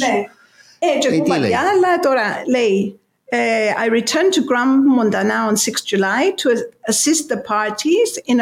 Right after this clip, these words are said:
Speaker 1: arriving at a strategic understanding of the six, six elements that I had identified on thirtieth June.»
Speaker 2: Μμμ.
Speaker 1: Μετά λέει, During confidential bilateral meetings,
Speaker 2: Μμμ.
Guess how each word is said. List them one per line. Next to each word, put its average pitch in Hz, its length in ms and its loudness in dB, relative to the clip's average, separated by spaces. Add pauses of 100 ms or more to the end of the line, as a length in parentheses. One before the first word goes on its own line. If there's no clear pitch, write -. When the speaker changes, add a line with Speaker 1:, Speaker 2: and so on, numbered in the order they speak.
Speaker 1:
arriving 269 480 2 (200)
at 233 100 -4
a 220 300 0 (680)
strategic 269 600 2 (200)
understanding 220 760 2 (120)
of 214 80 0
the 233 100 2
six, 262 240 -2 (200)
six 269 320 -4 (340)
elements 214 460 2 (160)
that 233 100 -2
I 226 160 0 (120)
had 214 120 -2 (140)
identified 220 840 0
on 240 200 2
thirtieth 240 540 0
June.» 180 460 0
Speaker 2:
Μμμ. 117 380 2 (140)
Speaker 1:
Μετά 226 300 -2 (180)
λέει, 233 480 0 (400)
During 294 340 4 (140)
confidential 247 720 2 (160)
bilateral 208 640 0 (180)
meetings, 180 680 0
Speaker 2:
Μμμ. 113 200 2